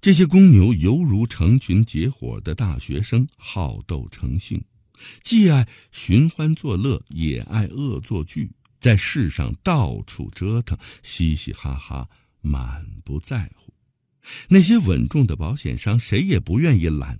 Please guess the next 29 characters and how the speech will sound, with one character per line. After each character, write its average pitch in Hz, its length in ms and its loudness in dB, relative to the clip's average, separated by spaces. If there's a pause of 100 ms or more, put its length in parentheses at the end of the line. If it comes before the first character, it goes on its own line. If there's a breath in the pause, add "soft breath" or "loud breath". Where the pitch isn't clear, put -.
他 170 320 -6
们 202 180 0
的 98 100 -12
生 - 280 -12
意， 52 200 -14 (300 loud breath)
正 180 260 4
如 76 240 -2
他 110 200 -6
们 82 180 0
不 90 160 -6
愿 117 180 0
意 73 140 -4
揽 64 340 -12
一 64 40 -12
个 87 160 -10
耶 123 320 -4
鲁 - 240 -8 (180 soft breath)
或 80 160 -8
者 58 100 -12
哈 139 320 -6
佛 156 140 -8
大 69 240 -6
学 64 240 -10
的 - 140 -10 (260 loud breath)
成 123 340 2
天 143 280 -2
闯 - 340 -8
祸 190 400 -2
的 62 140 -10